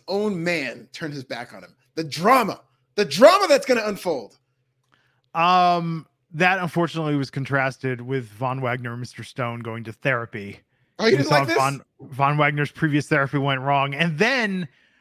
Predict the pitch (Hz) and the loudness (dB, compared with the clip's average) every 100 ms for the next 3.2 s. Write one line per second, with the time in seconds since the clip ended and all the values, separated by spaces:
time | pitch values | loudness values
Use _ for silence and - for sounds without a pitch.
0 | - 202 220 254 285 262 202 247 226 240 | -4 0 2 2 0 -8 0 0 0 -6
1 | - 202 202 160 190 160 147 170 - 202 | -6 0 0 2 0 0 0 0 0 0
2 | 226 - 247 262 - _ _ - 240 277 | 0 0 0 0 -6 _ _ -2 -2 -2
3 | 247 226 | -4 -4